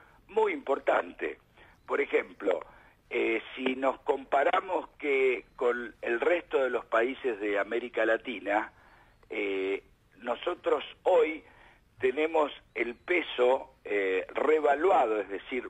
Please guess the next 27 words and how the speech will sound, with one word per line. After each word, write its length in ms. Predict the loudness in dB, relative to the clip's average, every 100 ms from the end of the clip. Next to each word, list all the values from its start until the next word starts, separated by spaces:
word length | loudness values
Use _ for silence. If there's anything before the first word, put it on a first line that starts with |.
| -12
más 260 | -4 -2 -2 0
fuerte, 640 | 2 2 -2 0 0 0 -6 -20 -20 -6
en 160 | 0 2
alrededor 760 | 2 2 4 4 2 0 0
del 320 | 0 0 -2
doble 720 | 0 2 2 0 2 2 -2 -10
que 120 | -6
el 100 | -6
resto 400 | -2 -2 -2 -2
de 80 | 0
los 140 | -2 -2
países 420 | -2 -2 -6 -8
de 80 | -6
América 400 | -6 -6 -2 0
Latina, 580 | -2 -6 -4 0 0 -2 -16 -20 -20 -6
si 160 | 0
hacemos 520 | 0 0 -2 0 0
la, 320 | 2 0 0 -6 -18 -20 _ _ -20
si 80 | -16
miramos 420 | -6 0 2 2 -2
lo 160 | -2
que 80 | -2
ha 100 | 0
pasado 340 | -2 0 0
en 60 | 0
los 180 | -6 -8
últimos 440 | -12 -12 -6 -6